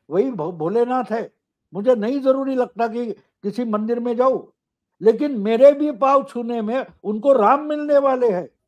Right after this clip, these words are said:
इसलिए मुझे जाना चाहिए। इसलिए मेरे बहुत, अ, फैंस हैं, वो पुश कर रहे हैं मुझे, जबरदस्ती कर रहे हैं।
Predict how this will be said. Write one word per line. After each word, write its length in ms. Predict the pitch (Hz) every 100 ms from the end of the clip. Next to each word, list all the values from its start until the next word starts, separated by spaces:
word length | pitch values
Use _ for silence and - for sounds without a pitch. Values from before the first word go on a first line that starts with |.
| _ _ _ _ -
इसलिए 400 | 202 247 285 277
मुझे 360 | 262 240 262
जाना 420 | 247 202 196 240
चाहिए। 540 | 247 233 233 254 269 - _ -
इसलिए 360 | 196 226 262
मेरे 300 | 247 214 247
बहुत, 560 | 233 170 247 240 _ 196
अ, 160 | 196
फैंस 500 | 180 - 175 262 254
हैं, 200 | 233 185 - _ -
वो 100 | 220
पुश 360 | 240 262 294 -
कर 200 | 285 269
रहे 140 | 254
हैं 80 | 233
मुझे, 300 | 202 170 117 _ _ _ _ _
जबरदस्ती 560 | 165 190 240 254 247 277
कर 160 | 277 233
रहे 120 |
हैं। 100 | 185